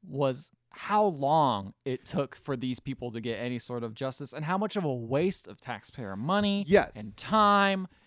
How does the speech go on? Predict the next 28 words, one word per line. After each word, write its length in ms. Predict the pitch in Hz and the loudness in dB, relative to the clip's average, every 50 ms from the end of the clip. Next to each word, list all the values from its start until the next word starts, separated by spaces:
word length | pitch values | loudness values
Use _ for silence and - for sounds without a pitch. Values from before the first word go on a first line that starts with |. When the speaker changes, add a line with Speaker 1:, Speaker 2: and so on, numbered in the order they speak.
| _ _ | _ _
Speaker 2:
But 280 | 233 240 196 147 123 117 107 - | 8 8 8 8 6 4 0 0
Speaker 1:
publicity. 720 | - 220 208 - - 214 190 190 185 180 175 175 170 165 _ _ _ _ _ _ - | 0 0 0 0 -2 -2 -2 -2 -2 -2 -4 -4 -6 -8 _ _ _ _ _ _ 4
Speaker 2:
the, 160 | 196 185 - _ _ _ | 4 4 4 _ _ _
the, 140 | - 190 185 - _ - | 0 0 0 0 _ 0
the 100 | 190 170 - _ - | 0 0 0 _ 2
thing 400 | 220 254 285 294 302 320 320 247 - _ _ _ - - | 2 4 4 2 0 -2 -4 -6 -10 _ _ _ -2 2
that 120 | 180 160 156 | 2 4 6
I 180 | 151 180 202 | 6 6 4
think, 340 | - - 170 139 120 - - - 160 170 160 165 | 4 2 0 -2 -2 -4 -8 -8 -6 -6 -4 -2
'cause 140 | - 185 170 | -2 0 0
remember 240 | 190 240 277 302 247 | 2 2 4 6 6
how 80 | 220 | 6
Black 260 | 175 185 180 175 175 - | 4 4 0 0 -2 -4
Klansman 400 | - 175 165 160 147 139 127 135 | -4 -4 -4 -4 -4 -2 0 2
ends, 480 | 165 165 120 92 90 85 - - - _ | 2 2 2 0 -4 -10 -14 -18 -10 _
is 480 | 143 143 139 135 127 123 117 - - - _ _ _ _ - | 0 4 4 4 4 2 -2 -8 -14 -20 _ _ _ _ -4
it 120 | 139 151 160 | -2 -2 2
ends 240 | 180 208 226 196 180 | 4 4 6 6 6
with 160 | 185 - - | 4 4 6
what 180 | 151 160 - - | 4 4 4 4
you 80 | 156 | 0
think 320 | 143 - - 196 220 214 196 | -2 0 2 2 2 2 2
is 80 | 156 156 | 0 0
a 60 | 139 | 0
happy 320 | 123 143 135 - 135 127 | 0 0 0 0 2 4
ending, 460 | 151 165 135 104 98 98 101 107 113 - _ _ _ _ _ _ | 4 4 4 2 0 -2 -4 -6 -8 -12 _ _ _ _ _ _
and 240 | 139 147 143 139 143 | -2 -2 0 2 2
then 440 | 143 143 139 135 135 131 131 139 | 2 2 2 2 0 0 -2 -6